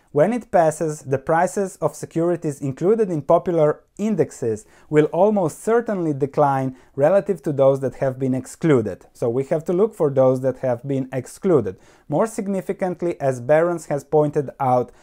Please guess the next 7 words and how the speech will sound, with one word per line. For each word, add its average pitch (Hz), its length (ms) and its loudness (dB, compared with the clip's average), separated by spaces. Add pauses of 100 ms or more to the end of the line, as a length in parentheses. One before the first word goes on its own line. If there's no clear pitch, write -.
(160)
a 123 60 -6
self-reinforcing 185 960 -2
feedback 185 560 -4
loop 165 240 -2
has 151 160 -2
been 147 200 -4
created. 131 680 0